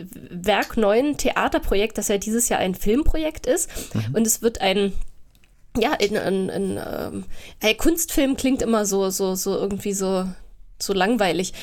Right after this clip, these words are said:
Speaker 1: Also es wird ein sehr spannender Film, aber es wird auch ein, ein, tatsächlich ein Kunstprojekt und
Speaker 2: Ja.
Speaker 1: wir suchen noch Statisten in allen möglichen,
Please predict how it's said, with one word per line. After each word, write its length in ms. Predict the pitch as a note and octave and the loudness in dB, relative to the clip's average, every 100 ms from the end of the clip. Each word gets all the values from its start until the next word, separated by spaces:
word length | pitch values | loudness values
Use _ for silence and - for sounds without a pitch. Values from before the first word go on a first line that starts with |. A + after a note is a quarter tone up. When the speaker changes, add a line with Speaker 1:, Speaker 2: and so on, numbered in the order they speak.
| - | -8
Speaker 1:
Also 120 | - A3 | 0 2
es 120 | - | 2
wird 160 | B3 A#3+ | 0 0
ein 60 | |
sehr 160 | G#3 A3 | 2 2
spannender 400 | - G3+ D4 A#3+ | 2 2 4 2
Film, 260 | - G#3 C#4 | 2 0 0
aber 160 | E3 | -2
es 200 | F#3+ - A3 F#3+ | -2 -2 -4 -8
wird 260 | G3+ A#3+ A#3+ | 0 0 2
auch 140 | G#3 | 0
ein, 240 | G#3 G3 | 0 -2
ein, 160 | G3 G3 - - - - | 0 -2 -4 -20 -14 -2
tatsächlich 360 | G#3 A3+ A#3 | 0 2 0
ein 80 | F#3+ | 0
Kunstprojekt 640 | - D#4 - - D4+ D#4 - | 0 -2 -2 -2 0 0 -2
und 200 | A#3 - - - | -2 -4 -10 -2
Speaker 2:
Ja. 80 | - | 0
Speaker 1:
wir 100 | A3+ | 2
suchen 300 | A#3+ D#4 C4 | 2 2 2
noch 100 | A#3 | 0
Statisten 540 | - F#3+ D4 - - | 0 0 2 0 0
in 100 | G#3 | 0
allen 240 | - G3+ G#3+ | 2 2 2
möglichen, 580 | A3 A#3+ A3+ G#3 G#3 | 0 0 -2 0 -2